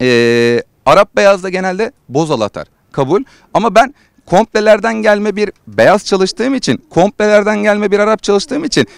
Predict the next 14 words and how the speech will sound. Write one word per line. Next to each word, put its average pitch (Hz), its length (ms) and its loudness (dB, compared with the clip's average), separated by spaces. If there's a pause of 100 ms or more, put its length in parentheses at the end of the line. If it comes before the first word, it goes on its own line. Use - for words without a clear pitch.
(120)
hiç - 260 -4
beni 233 180 2
yanıltmadı. 202 480 2 (100)
Altı 190 320 2
basım 240 280 -4
aldım. 165 260 0
Toplam 208 520 -4
dişi 214 300 -6 (320)
altı 170 300 2
basımda 208 260 0
on 185 180 0
iki 214 160 -4
yumurta 214 340 -2
verdi. 214 320 2